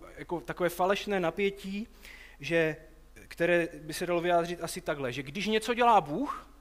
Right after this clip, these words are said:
tak to nemůže dělat člověk, a když něco dělá člověk, tak to znamená, že to nedělá Bůh. Že,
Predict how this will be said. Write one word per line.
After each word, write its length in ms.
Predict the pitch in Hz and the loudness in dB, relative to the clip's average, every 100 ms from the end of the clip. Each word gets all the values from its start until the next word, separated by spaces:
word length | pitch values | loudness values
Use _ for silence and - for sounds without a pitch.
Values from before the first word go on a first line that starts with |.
| - | -8
tak 160 | 151 - | -8 -4
to 120 | 170 | 0
nemůže 380 | 185 226 190 190 | 0 0 -2 0
dělat 300 | 185 185 - | 0 0 -2
člověk, 540 | 175 143 151 - - - - - - - - | -4 0 -2 -4 -16 -20 -20 -20 -20 -20 -12
a 40 | 135 | -10
když 200 | 147 - | -10 -6
něco 280 | 170 170 175 | -2 -2 -2
dělá 180 | 175 175 | 4 4
člověk, 440 | - 175 165 190 | 4 0 2 0
tak 120 | - - | -2 -8
to 100 | 156 | -6
znamená, 320 | 156 160 151 | -2 0 -2
že 80 | 151 | -2
to 100 | 160 | -4
nedělá 320 | 156 156 151 | 0 0 0
Bůh. 380 | 143 113 - - - - - - - - - - - - - | -2 -6 -10 -16 -20 -20 -20 -20 -20 -20 -20 -20 -20 -20 -20
Že, 180 | 120 135 | -8 -8